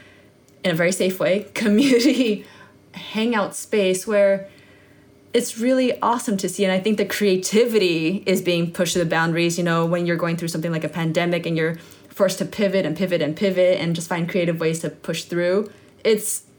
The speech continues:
what comes out from the other end. It's gonna be incredible. And I hope a lot of that, you know, especially the community aspect of it,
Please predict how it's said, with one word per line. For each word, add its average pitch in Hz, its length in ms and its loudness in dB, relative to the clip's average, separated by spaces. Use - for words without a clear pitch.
what 214 220 0
comes 214 240 2
out 196 280 0
from 196 120 -2
the 180 100 -2
other 180 280 2
end. 185 440 -2
It's 170 240 -4
gonna 196 200 -2
be 175 100 0
incredible. 165 640 0
And 190 160 0
I 185 100 0
hope 190 320 0
a 190 80 4
lot 202 220 4
of 196 100 2
that, 165 320 0
you 185 100 0
know, 170 260 -2
especially 190 260 -2
the 185 60 -4
community 175 440 -4
aspect 165 440 -4
of 170 80 -4
it, 170 400 0